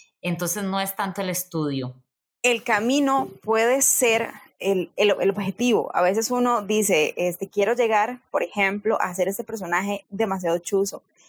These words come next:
Speaker 2: pero no se da cuenta que estoy poniendo mi energía en el ob-, en, en el objetivo, eh, equivocado. El objetivo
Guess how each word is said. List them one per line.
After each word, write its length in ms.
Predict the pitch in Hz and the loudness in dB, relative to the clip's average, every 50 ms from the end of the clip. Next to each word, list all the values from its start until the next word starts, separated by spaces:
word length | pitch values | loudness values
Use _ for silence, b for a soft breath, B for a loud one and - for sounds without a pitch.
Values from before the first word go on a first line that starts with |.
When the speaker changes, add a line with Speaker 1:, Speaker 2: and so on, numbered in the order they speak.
| b b b b | b b b b
Speaker 2:
pero 200 | - 208 202 196 | 0 2 2 2
no 120 | 190 185 196 | 0 -2 -2
se 100 | - 226 | 0 2
da 120 | 214 233 | 0 0
cuenta 560 | - - 247 233 240 247 - - 240 240 - - _ - - | 0 0 0 0 0 0 0 0 0 0 -2 -4 _ -4 0
que 420 | 214 208 202 202 208 214 - - - | 2 4 4 4 4 2 0 -2 -4
estoy 760 | - 185 - - - - 180 175 185 190 202 214 214 226 - - | -2 0 0 0 0 2 2 2 4 2 2 2 0 -2 -4 -4
poniendo 380 | 208 196 196 190 185 185 202 | -4 -2 -2 0 -2 0 0
mi 120 | 202 233 233 | 0 0 0
energía 500 | 214 190 175 196 - 208 202 196 180 - - | 0 0 -2 -4 -2 0 2 2 2 0 0
en 140 | 202 196 | -2 -2
el 100 | 185 175 | 0 0
ob-, 180 | 165 - 190 180 _ - | -2 -2 -4 -8 _ -4
en, 220 | 185 185 175 - | -2 -2 -2 -2
en 140 | 180 175 170 | -4 -4 -2
el 60 | 170 | -2
objetivo, 580 | 170 170 - - - 180 180 185 190 196 - - - - - _ _ _ - | 0 0 -2 -4 -4 -4 -2 0 0 0 0 -2 -6 -14 -20 _ _ _ -10
eh, 340 | 180 180 165 - - - - - | -8 -6 -6 -6 -10 -12 -8 -8
equivocado. 680 | 196 - - 185 165 - - 240 247 247 214 165 147 - B B B B B B B | -6 -2 -2 -2 -2 -2 -2 0 2 2 2 2 0 -4 B B B B B B B
El 180 | - 190 190 175 | 0 0 2 2
objetivo 640 | 175 185 196 196 196 208 208 220 226 247 269 277 - | 2 2 0 -2 -2 -4 -4 -2 0 2 2 0 -2